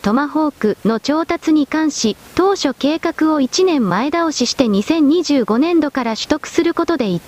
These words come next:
致した。今後、米議会の承認を得て正式決定となる。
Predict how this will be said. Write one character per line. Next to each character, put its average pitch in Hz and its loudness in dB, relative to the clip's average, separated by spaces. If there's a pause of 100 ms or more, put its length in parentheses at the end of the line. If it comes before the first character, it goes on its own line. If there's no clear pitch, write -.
(140)
致 - -4
し - -4
た。 185 -4 (1400)
今 285 2
後、 269 -2 (180)
米 294 2
議 392 0
会 339 0
の 240 0
承 262 -2
認 320 2
を 302 0
得 330 -2
て 247 -4
正 302 -2
式 - -8
決 370 0
定 277 0
と 190 -2
な 185 0
る。 170 -2